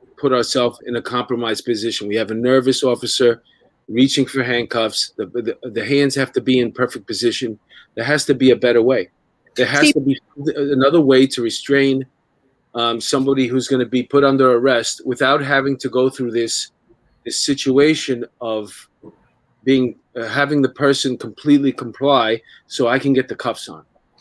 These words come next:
Speaker 2: See, but that happened to me when I was on, when I was on, in the two three precinct. I remember it was, um, I was, like, on Park Avenue, somewhere, like, a hundred and ninth Street. I remember chasing somebody. We were chasing somebody, and when we were chasing him, we were running after him.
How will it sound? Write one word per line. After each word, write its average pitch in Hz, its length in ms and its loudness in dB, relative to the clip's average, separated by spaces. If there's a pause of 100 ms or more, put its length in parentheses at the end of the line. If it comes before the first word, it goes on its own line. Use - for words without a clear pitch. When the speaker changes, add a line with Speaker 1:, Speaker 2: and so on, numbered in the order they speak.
(140)
Speaker 2:
See, 339 140 4
but 320 80 2
that 359 140 4
happened 392 300 2
to - 80 -4
me 330 100 6
when 269 140 8
I 269 60 6
was 349 100 4
on, 311 240 2
when 247 120 4
I 285 60 2
was 349 140 2
on, 277 260 0
in 233 80 2
the 226 120 2
two 277 240 -2
three 262 260 -6
precinct. 233 360 -4
I 190 40 0
remember 214 440 0
it 202 200 0
was, 190 200 2
um, 180 320 0
I 196 60 -4
was, 208 80 -2
like, 220 140 -2
on 196 140 -2
Park 233 300 0
Avenue, 208 440 2
somewhere, 202 300 -4
like, 175 140 -2
a 170 60 -4
hundred 196 300 -2
and 190 80 -2
ninth 196 240 -2
Street. 233 360 -6 (360)
I 208 60 -2
remember 269 260 4
chasing 254 560 2
somebody. 208 520 2 (300)
We 220 100 2
were 214 100 6
chasing 285 460 2
somebody, 185 460 2
and 196 120 2
when 196 100 6
we 190 80 8
were 190 40 -6
chasing 294 400 2
him, 214 60 4
we 202 80 2
were 190 60 0
running 214 260 2
after 254 260 0
him. 202 160 0